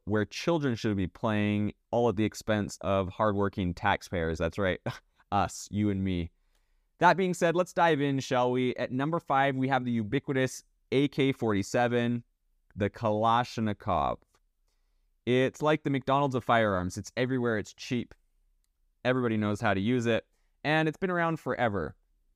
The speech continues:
And just like McDonald's, getting a dose of this thing is not the best for your health. Now moving on to number four is the R P G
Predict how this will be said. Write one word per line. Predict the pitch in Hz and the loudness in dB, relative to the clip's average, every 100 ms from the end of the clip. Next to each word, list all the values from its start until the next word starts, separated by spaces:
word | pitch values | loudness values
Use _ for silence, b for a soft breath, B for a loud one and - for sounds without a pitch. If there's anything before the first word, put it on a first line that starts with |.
| - | -4
And | 151 160 160 | 0 2 0
just | 151 160 | 0 0
like | 143 | 0
McDonald's, | 135 - 135 139 139 139 131 | -2 0 0 2 0 0 0
getting | 143 139 | 0 0
a | 127 | 2
dose | 127 127 | 0 0
of | 123 | -2
this | 123 - | -2 -2
thing | 123 | -2
is | 120 120 | -2 -2
not | 120 127 156 - | 0 2 2 2
the | 117 | -4
best | 98 110 113 - - - | -4 0 -2 -2 -10 -6
for | 107 107 | -2 0
your | 101 98 95 | 0 0 0
health. | 92 85 57 _ _ _ _ _ _ _ _ - | 0 -2 -4 _ _ _ _ _ _ _ _ -4
Now | 127 175 | 0 2
moving | 185 185 | 2 0
on | 180 175 | 0 0
to | 170 | 0
number | 143 151 131 | 0 0 -2
four | - 135 143 - | -4 0 0 2
is | 131 120 | 0 0
the | 120 - | 0 2
R | 135 | 0
P | - 139 127 | 0 0 0
G | 107 113 120 | 0 0 2